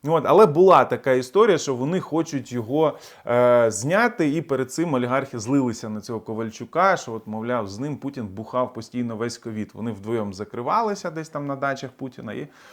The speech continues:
Сиділи, випивали, переосмислювали історію, говорять російські олігархи, які ми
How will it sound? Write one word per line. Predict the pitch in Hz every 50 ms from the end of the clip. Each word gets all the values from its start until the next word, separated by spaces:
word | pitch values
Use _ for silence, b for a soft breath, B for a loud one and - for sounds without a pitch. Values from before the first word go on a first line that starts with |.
| B B B _
Сиділи, | - - - 135 120 113 139 165 156 143
випивали, | 123 107 123 127 123 - 139 117 123 139 160 160 156 139
переосмислювали | - - 123 120 117 110 - 127 131 147 143 - 131 123 117 127 123 123
історію, | 120 117 - - - 135 127 110 98 95 92 92
говорять | 92 101 107 120 135 135 127 127
російські | - 110 107 - 123 113 - - 113
олігархи, | 110 113 104 98 85 - _
які | - 92 - 123
ми | 127 123 104 -